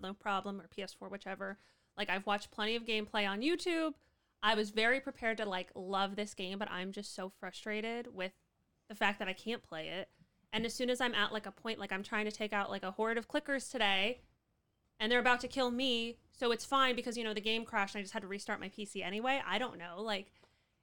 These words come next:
it's very frustrating. Like, I was very excited.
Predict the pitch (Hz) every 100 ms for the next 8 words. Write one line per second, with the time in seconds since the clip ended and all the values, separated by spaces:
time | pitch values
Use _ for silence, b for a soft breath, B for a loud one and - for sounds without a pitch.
0 | _ 226 226 - - 220 220 214 196 185
1 | - - - 196 - 196 202 208 202 -
2 | _ _ 226 269 277 262 220 220 214